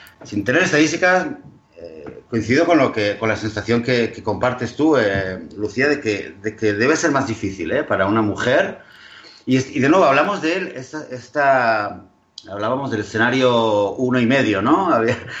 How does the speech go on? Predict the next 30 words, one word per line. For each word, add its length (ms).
el 100
escenario 260
en 60
el 60
cual 300
conoces 360
a 60
una, 420
o 40
sea, 180
que, 160
eh, 140
estás 200
buscando 300
pareja, 400
conoces 300
a 60
alguien 420
que 100
no 120
es 100
vegano, 420
pero 160
dices, 220
"Bueno, 160
vamos 260
a, 180
a 40
darle 280
esta, 680